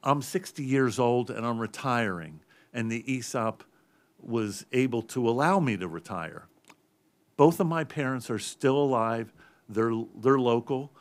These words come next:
I have a couple kids th-, that live nearby, and I have some grandkids. Basically, this esop gave me five years to take care of my family.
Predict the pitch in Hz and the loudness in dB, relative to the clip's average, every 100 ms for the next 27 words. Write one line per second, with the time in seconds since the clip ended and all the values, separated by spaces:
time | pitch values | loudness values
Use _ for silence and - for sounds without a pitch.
0 | - - - 117 117 104 - 139 - - | -20 -18 -6 -2 -2 -4 -4 -6 -4 -8
1 | - 147 135 131 - _ - - _ 104 | 0 2 2 -2 -16 _ -20 -20 _ -20
2 | 104 110 107 113 104 - 117 127 127 107 | -16 -14 -2 0 0 -4 4 6 6 2
3 | 127 127 120 120 120 120 131 190 185 190 | 0 2 2 2 0 -2 -2 -2 -2 -4
4 | 170 185 185 147 107 78 - - - _ | 0 2 2 -2 -6 -6 -8 -16 -16 _
5 | _ _ _ _ _ _ - 151 175 - | _ _ _ _ _ _ -2 2 2 2
6 | 165 - 151 151 135 120 160 - 147 - | -4 -4 -4 -2 -4 -4 -4 -4 -6 -2
7 | 117 95 92 - 117 113 110 101 98 123 | 0 0 -2 -2 0 0 -2 -8 -4 -2
8 | 127 127 113 113 104 85 82 - - _ | -2 -2 -4 -2 -2 -2 -8 -16 -20 _
9 | _ _ _ 110 - 143 139 135 117 104 | _ _ _ -14 -4 -4 -2 0 0 0
10 | 113 101 104 107 107 98 76 - | -4 -6 -4 -4 -4 -6 -10 -14